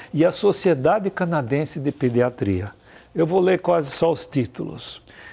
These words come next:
Eles dizem dez razões, se chama um relatório, os dez que foi publicado na revista Pediatrics, que é a revista científica de pediatria mais importante do mundo.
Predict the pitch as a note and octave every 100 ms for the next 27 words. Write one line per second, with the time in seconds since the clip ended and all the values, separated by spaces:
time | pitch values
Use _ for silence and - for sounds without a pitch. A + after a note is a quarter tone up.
0 | - D3 D3 C#3+ B2+ C#3+ C3 B2+ D#3 A#3+
1 | B3+ E3 C#3+ D#3+ A2+ C#3 D#3 - E3 -
2 | D3+ A#2 B2+ B2+ A#2+ C3+ C3+ - A2 G#2+
3 | G2+ A#2+ D#3+ G3+ F#3 - C#3 E3 C#3 D3+
4 | C3+ - D3 C#3 C3 C3 B2+ B2+ C#3+ -
5 | B2 A2+ B2+ C3+ D3+ - - C#3 C3 C3
6 | A#2 A#2+ C3+ C#3 - A#2+ - C3 - C3
7 | - B2+ A#2 A2+ B2 B2 A#2+ B2 A2+ -
8 | G#2+ A2+ - A#2+ A#2 A#2 A2 G#2